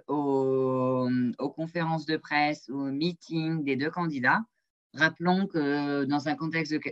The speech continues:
de crise sanitaire, euh, la campagne a été, euh, très perturbée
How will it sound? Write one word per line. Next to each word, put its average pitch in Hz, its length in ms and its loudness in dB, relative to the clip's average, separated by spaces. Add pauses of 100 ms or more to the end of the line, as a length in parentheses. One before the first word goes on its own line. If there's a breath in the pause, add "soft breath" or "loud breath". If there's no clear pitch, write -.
de 139 240 2
crise 165 280 -4
sanitaire, 160 600 2 (500)
euh, 131 720 4 (100)
la 135 160 0
campagne 147 500 0
a 131 80 0
été, 147 540 0
euh, 123 300 0
très 143 200 -8
perturbée 131 680 -4